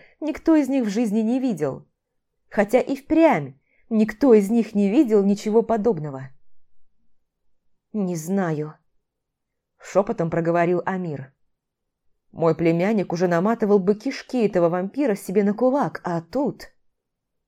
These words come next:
"Потрясающе!" выдохнул Аберон,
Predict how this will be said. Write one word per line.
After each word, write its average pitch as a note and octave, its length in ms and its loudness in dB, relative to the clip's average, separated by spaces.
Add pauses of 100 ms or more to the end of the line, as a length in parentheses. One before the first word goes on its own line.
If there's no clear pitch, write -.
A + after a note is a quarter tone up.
(260)
"Потрясающе!" D#3+ 960 -10 (1000)
выдохнул F3 500 0
Аберон, E3 540 -2